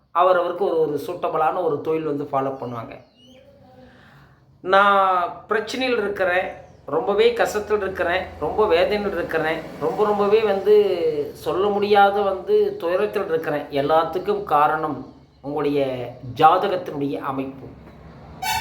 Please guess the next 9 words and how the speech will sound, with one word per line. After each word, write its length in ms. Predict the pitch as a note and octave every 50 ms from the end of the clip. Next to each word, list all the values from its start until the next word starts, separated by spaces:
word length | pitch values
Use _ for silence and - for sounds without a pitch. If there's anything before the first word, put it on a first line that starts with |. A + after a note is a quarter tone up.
| - - - - - - - - - - - - - - - - - - D#3+ D#3
இந்த 140 | D3 D3 C#3+ - - F#3+
பிரவியன் 440 | G#3 A3 A#3+ B3 B3 B3+ B3+ B3 G#3
விதியன் 520 | F#3+ G#3+ G#3 A3 G#3+ G#3 A3+ A#3 A#3 A3+ - - - - -
இது 180 | F3 F3+ F#3+ F#3
வந்து 220 | F#3 F#3+ F#3+ G#3 G3 D#3 D#3
யாரையும், 500 | D#3+ E3+ F3+ - F#3+ G3 G#3 G#3+ G#3+ - D#3
யாராலையும் 600 | D#3+ D#3 D#3+ E3 E3 E3+ F3 F#3 F#3+ F#3+ E3 D#3
மாத்த 300 | D#3+ E3 - - F3 -
முடியாது. 480 | D#3+ D3+ D3 C#3+ D3 C#3 C#3 C#3 E3